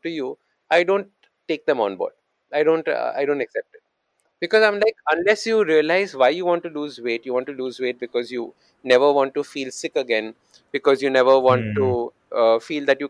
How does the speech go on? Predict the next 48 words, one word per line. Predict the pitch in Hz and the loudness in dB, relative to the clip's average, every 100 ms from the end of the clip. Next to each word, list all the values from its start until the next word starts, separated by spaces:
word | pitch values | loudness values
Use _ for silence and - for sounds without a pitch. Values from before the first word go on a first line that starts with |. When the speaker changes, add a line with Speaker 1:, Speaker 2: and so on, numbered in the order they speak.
| 131 | 2
Speaker 1:
can't | 131 143 - | 4 2 -6
do | 131 | -6
something, | - 123 113 127 104 113 _ _ _ _ 131 190 | -2 -4 -4 -8 -8 -12 _ _ _ _ 2 4
then | 233 | 6
I | 226 | 4
will | 220 208 | 4 2
work | 208 | 2
with | 196 185 | 0 -4
Speaker 2:
Hmm. | 185 | -10
Speaker 1:
you. | - 170 | -6 -2
But | 175 | 0
if | 180 | 0
it's | 214 190 160 | -2 0 2
just | 190 - | 2 2
gonna | 214 214 185 | 0 0 -2
be, | 202 202 196 _ _ - | -6 -4 -8 _ _ -2
"I | 147 | 2
want | 160 170 | 2 2
to | 180 156 | -4 -4
lose | 165 143 151 | -6 -4 -2
weight | 156 - | -2 -2
because | 151 139 143 143 | -6 -2 0 2
I | 139 | 2
want | 135 | -2
to | 151 143 | -4 -4
look | 139 131 131 | -6 -2 -2
good | 139 _ _ _ - | -2 _ _ _ 2
for | 127 127 | 4 4
this | 131 - 120 | 0 0 0
wedding | 113 151 | 2 2
that's | 147 127 127 | 2 2 2
happening | - 131 127 127 | 0 -2 -2 -2
in | 127 | -2
June," | 160 165 160 _ _ - | 0 0 -2 _ _ -2
then | 156 | 2
I | 156 143 | 2 0
don't | 135 | -4
want | 104 92 | -4 -8
to | 87 | -18
do | 101 | -14
it. | 98 - | -14 -4
Speaker 2:
And | - 143 - 165 | 0 0 4 6
have | 180 | 8
you | 233 | 8
read, | 208 208 - | 8 6 6
uh, | 131 | 6
Start | - - 110 131 139 | 6 6 6 6 4
With | 151 | 4